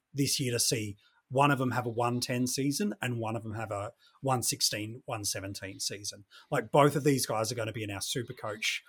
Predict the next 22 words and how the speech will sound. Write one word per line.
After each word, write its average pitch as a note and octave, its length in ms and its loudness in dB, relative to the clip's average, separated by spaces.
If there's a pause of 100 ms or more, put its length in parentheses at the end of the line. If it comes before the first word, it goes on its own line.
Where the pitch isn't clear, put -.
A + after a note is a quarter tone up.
(220)
sides C#3 440 4
for A2 180 -2
a G2+ 60 0
really A#2+ 460 2
long G#2+ 320 -6
era. E3 300 2 (400)
And A2 420 -4
I, A#2+ 180 0
I A2+ 120 2
think C3+ 180 -4
that's A#2 160 0
a A2+ 60 -6
beautiful A#2+ 640 -2
summary A2 520 0
that A#2 180 -2 (600)
it's - 220 -2
gonna F3 180 8
be D#3 120 8
one D3 240 8
or D3 100 6
the C#3+ 140 6
other. G3+ 240 6